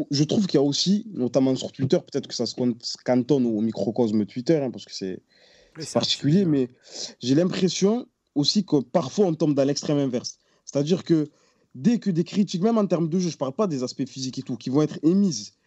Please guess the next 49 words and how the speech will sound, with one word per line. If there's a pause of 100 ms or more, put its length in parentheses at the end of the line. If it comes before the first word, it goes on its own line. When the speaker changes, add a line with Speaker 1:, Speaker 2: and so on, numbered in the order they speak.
(140)
Speaker 1:
parce
que
c'est,
c'est,
ça,
ça
fait
partie
du
métier,
et
c'est,
il
y
a
des
gens
qui
ont
une
sensibilité
football-,
tu
en,
tu
en
parlais
à
Maïs, (220)
il
y
a
des
gens
qui
ont
une
sensibilité
footballistique
différente, (380)
ou
même, (400)
même
si
tu
as
une
sensibilité
di-,